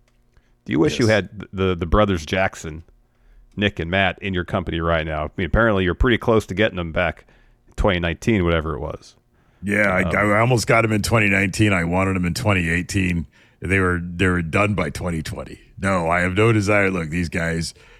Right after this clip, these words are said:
Speaker 2: they take, they're like Edge. They tank the ratings. Uh, look at
Speaker 1: Wow.
Speaker 2: the breakdown, the break it down, the quarter hours. Dude, dude, dude, dude.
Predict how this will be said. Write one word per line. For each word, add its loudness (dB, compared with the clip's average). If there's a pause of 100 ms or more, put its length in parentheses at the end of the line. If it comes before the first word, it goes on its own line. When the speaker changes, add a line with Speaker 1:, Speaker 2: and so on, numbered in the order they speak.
(100)
Speaker 2:
they 2
take, 2
they're 6
like 4
Edge. 2
They -2
tank -4
the -6
ratings. -8
Uh, -6
look 2
at 4
Speaker 1:
Wow. 2
Speaker 2:
the -2
breakdown, -2
the -8
break -2
it -10
down, -4
the -8
quarter 0
hours. -4
Dude, -8
dude, -6
dude, -8
dude. -8